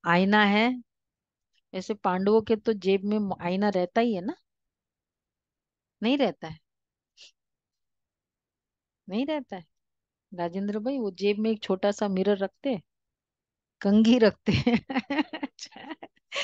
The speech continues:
उन लोग को जरूरत नहीं है। बाबा कहते, बा-, बाबा को नाज है,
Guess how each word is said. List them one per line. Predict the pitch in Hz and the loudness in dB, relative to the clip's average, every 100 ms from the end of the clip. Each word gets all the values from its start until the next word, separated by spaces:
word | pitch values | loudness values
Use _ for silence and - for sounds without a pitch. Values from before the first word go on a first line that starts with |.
| 539 - 466 427 _ _ _ 349 359 _ _ _ _ _ _ - - _ | -8 -10 -14 -16 _ _ _ -20 -20 _ _ _ _ _ _ -20 -20 _
उन | 226 220 | 2 8
लोग | 240 233 | 8 8
को | 233 | 6
जरूरत | 214 220 220 | 8 6 6
नहीं | 214 196 180 | 2 -2 -2
है। | 170 175 185 196 208 214 226 _ _ _ _ _ _ _ _ - - - _ | -4 -6 -6 -4 -4 -4 -8 _ _ _ _ _ _ _ _ -20 -20 -20 _
बाबा | 190 185 190 | 0 2 2
कहते, | 185 180 175 | 2 0 0
बा-, | 170 170 185 | -4 -8 -6
बाबा | 180 180 190 | -4 0 0
को | 190 185 175 - - - 190 190 _ | -2 -6 -6 -10 -16 -20 -20 -20 _
नाज | 180 175 180 190 165 | -2 2 4 4 2
है, | 147 | -2